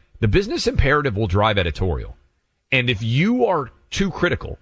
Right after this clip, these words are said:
if the New York Times brought down Joe Biden, they would lose subscribers, and their business at its very foundational level would be threatened to the core. Same thing is true of the Washington Post.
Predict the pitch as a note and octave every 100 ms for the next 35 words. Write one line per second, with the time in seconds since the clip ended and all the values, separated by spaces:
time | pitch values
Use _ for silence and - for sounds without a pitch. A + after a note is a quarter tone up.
0 | - C#3 C3+ E3 C4+ B3 - C#3+ E3 A2
1 | E2+ A#2+ C3+ G2+ A#2 A2+ A2+ F2+ G2+ E2
2 | D#2 C2 A1 - _ _ _ _ _ _
3 | G2+ C3+ A3+ D#3+ D#3 E3 C#3+ G#2+ - A2
4 | D#3+ - - - _ _ _ B2 A#2 A#2
5 | F#2+ D3 D#3 C3 A2 - - B2+ G#2+ A2+
6 | B2 - A2+ G#2+ C#3 - D3+ A2 B2+ B2
7 | G#2 G2+ G2+ G2 - A#2 A#2+ C3+ A2+ F#2+
8 | D#2 - C#2 A1+ - - _ _ - -
9 | F#3+ G#3+ B3+ G3+ G3 F#3+ D#3 C3+ B2+ A2+
10 | F#2 C#3+ D#2+ - -